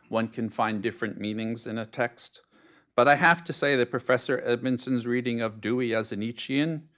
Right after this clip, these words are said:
um, is defined by the complete lack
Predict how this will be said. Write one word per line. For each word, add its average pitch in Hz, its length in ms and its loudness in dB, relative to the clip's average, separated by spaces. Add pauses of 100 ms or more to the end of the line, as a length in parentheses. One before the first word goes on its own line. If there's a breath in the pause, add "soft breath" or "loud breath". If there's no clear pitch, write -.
(320 soft breath)
um, 113 320 0
is 120 160 -4
defined 143 520 2
by 131 160 4
the 123 100 -2
complete 135 640 -6 (140)
lack 120 380 2